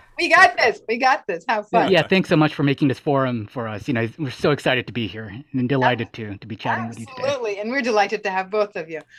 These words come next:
Speaker 1: Okay, for our listeners, I'm gonna give a little bit of a, um, um, background of you guys.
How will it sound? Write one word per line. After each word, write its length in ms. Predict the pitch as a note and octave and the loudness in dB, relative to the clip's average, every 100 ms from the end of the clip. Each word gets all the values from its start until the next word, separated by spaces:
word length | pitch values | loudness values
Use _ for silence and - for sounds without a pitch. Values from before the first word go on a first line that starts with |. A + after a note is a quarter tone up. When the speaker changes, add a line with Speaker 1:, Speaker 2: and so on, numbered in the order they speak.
| - - | -6 0
Speaker 1:
Okay, 240 | G4 E4 | 2 0
for 140 | E4+ | 2
our 220 | G#4+ G#4+ F#4 | 4 6 6
listeners, 440 | G#4+ G#4 C4+ C4 | 4 4 0 2
I'm 200 | B3+ C4 | 0 -2
gonna 160 | C#4 C4+ | -2 -4
give 180 | C4+ | -4
a 60 | B3+ | -4
little 200 | C4 D4+ | -4 -4
bit 160 | B3+ C4 | -4 -4
of 120 | A#3+ | 2
a, 300 | A#3+ A#3 A#3 | 4 6 2
um, 420 | A3 G#3+ G#3 G#3 - _ - - - _ - | 0 -2 -2 -4 -12 _ -20 -20 -20 _ -4
um, 540 | A3+ G#3+ G#3 G3 G3 _ _ - | 0 0 -2 -4 -10 _ _ 2
background 600 | C4+ F4 C4+ A#3+ A#3 A3+ | 2 2 0 2 2 0
of 200 | G#3+ G3 | -4 -6
you 320 | G3 G#3 C#4+ | -12 -2 2
guys. 540 | A#3+ F#3 F#3+ A#3+ - | 4 6 4 2 -4